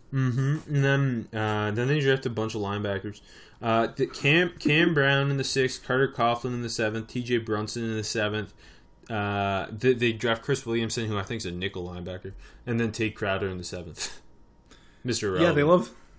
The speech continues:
Speaker 2: they love their linebackers. I, I like the Cam Brown pick. I like the Carter Coughlin pick.
Speaker 1: I don't think
Speaker 2: Uh,
Speaker 1: Brunson or Crowder make this team. I like the Williamson pick, just another versatile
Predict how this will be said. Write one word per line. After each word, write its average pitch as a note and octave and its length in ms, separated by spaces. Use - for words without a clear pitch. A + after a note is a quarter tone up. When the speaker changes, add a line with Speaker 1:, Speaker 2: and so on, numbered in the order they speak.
Speaker 2:
they C3+ 100
love C#3 200
their D#3+ 120
linebackers. A#2+ 440
I, C#3+ 280
I - 20
like E3 200
the E3 60
Cam D3 240
Brown C3 300
pick. C3 200
I B2+ 40
like C3+ 160
the - 60
Carter A#2+ 220
Coughlin G#2+ 440
pick. G#2 260
Speaker 1:
I A#2+ 120
don't D#3 120
think G3+ 160
Speaker 2:
Uh, - 20
Speaker 1:
Brunson C#3 460
or A#2 140
Crowder A#2 300
make A#2 180
this A2 160
team. A2 360
I A#2 140
like E3+ 120
the E3+ 80
Williamson A#2+ 480
pick, A2+ 360
just A2 200
another A2+ 400
versatile A2 800